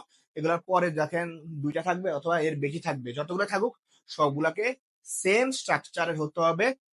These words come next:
সেম part of speech-এর হতে হবে। আমি কি বলতে চাই, যদি এগুলা কমা কমা আকারে আপনার নাউন থাকে একটা, সবগুলোই নাউন হতে হবে। আপনার একটা যদি অ্যাডজেক্টিভ হয়, সবগুলোরই অ্যাডজেক্টিভ হতে হবে।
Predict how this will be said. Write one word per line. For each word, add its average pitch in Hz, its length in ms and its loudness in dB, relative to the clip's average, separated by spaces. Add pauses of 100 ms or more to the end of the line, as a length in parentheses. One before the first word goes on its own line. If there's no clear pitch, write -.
(260)
সেম 185 540 2 (380)
part 139 240 4
of 220 140 -4
speech-এর 190 560 -2
হতে 135 200 -2
হবে। 117 200 -6 (320)
আমি 156 140 -4
কি 196 180 -6
বলতে 185 300 0
চাই, 196 300 0 (240)
যদি 160 220 -2
এগুলা 165 300 0
কমা 180 300 0
কমা 165 280 2
আকারে 156 260 2
আপনার 147 340 2 (320)
নাউন 143 260 2
থাকে 165 220 -4
একটা, 151 460 0 (400)
সবগুলোই 135 400 -2
নাউন 147 200 -2
হতে 151 160 -4
হবে। 151 240 2 (420)
আপনার 139 300 -2
একটা 139 160 -2
যদি 151 120 -2
অ্যাডজেক্টিভ 139 500 -4
হয়, 208 80 0
সবগুলোরই 135 400 -8
অ্যাডজেক্টিভ 147 360 -6
হতে 151 180 -6
হবে। 147 260 0